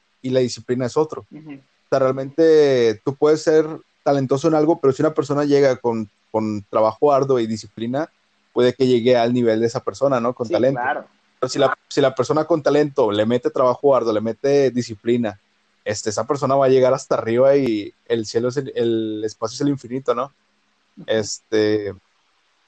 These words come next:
Speaker 1: y yo conozco muchas personas que estudiaron ciertas carreras, por ejemplo, hay una persona de arquitectura que está estudiando arquitectura así tal cual, y hace unos dibujos que te quedas como que no manches.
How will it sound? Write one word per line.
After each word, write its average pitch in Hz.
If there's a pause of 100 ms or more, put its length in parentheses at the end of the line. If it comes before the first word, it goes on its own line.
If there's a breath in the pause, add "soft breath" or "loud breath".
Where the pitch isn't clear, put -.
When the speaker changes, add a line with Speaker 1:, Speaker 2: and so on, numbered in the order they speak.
(300)
Speaker 1:
y 135
yo 135
conozco 147
muchas 151
personas 135 (500)
que 127
estudiaron 127
ciertas 131
carreras, 139
por 120
ejemplo, 117
hay 120
una 127
persona 135
de 135
arquitectura 135
que 113
está -
estudiando 165
arquitectura 170
así 170
tal 165
cual, 175 (720)
y 131
hace 120
unos 160
dibujos 160
que 156
te 139
quedas 127
como 127
que 117
no 110
manches. 127